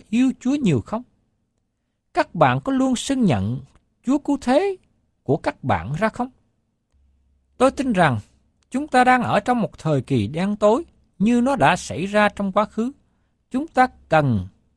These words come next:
sự phục hưng, cần cuộc phục hưng xảy ra trong thời đại của chúng ta. Và câu chuyện của Josiah khích lệ tôi và các bạn rất nhiều.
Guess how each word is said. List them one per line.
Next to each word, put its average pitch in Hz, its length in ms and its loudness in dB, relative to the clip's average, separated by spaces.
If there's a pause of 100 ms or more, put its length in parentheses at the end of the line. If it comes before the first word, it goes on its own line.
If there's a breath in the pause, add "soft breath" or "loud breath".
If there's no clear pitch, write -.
(200)
sự 98 380 -8
phục - 260 -12
hưng, 170 160 -4 (520)
cần 180 400 2
cuộc 143 200 2
phục - 260 -12
hưng 254 280 -4
xảy 196 280 -6
ra 226 340 2 (360)
trong 233 180 0
thời 95 260 -4
đại 85 240 -14
của - 180 -12
chúng 190 160 -8
ta. 175 140 -10 (720)
Và 117 120 2 (120)
câu 262 220 2 (220)
chuyện 107 280 0
của - 180 -6
Josiah 190 640 0 (600)
khích - 360 -6
lệ 90 340 -4 (140)
tôi 190 320 0 (260)
và - 180 -14
các - 220 -10
bạn 87 340 -14
rất - 260 -14
nhiều. 87 140 -10